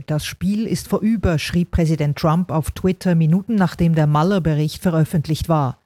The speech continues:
„Erneut entlastet“, schreibt das Republikanische Komitee, die Wahlkampfplattform der Republikanischen Partei, und ruft zu einer Spendenaktion auf, um gegen die sogenannten Trump-Hasser vorzugehen.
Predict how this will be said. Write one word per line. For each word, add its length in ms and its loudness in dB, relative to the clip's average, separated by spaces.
„Erneut 500 2
entlastet“, 840 -2
schreibt 360 -2
das 160 -2
Republikanische 840 -2
Komitee, 560 0
die 140 -2
Wahlkampfplattform 1040 0
der 120 0
Republikanischen 840 0
Partei, 520 0
und 200 2
ruft 280 -2
zu 80 2
einer 200 4
Spendenaktion 960 0
auf, 360 0
um 160 2
gegen 340 2
die 120 0
sogenannten 680 0
Trump-Hasser 840 0
vorzugehen. 840 0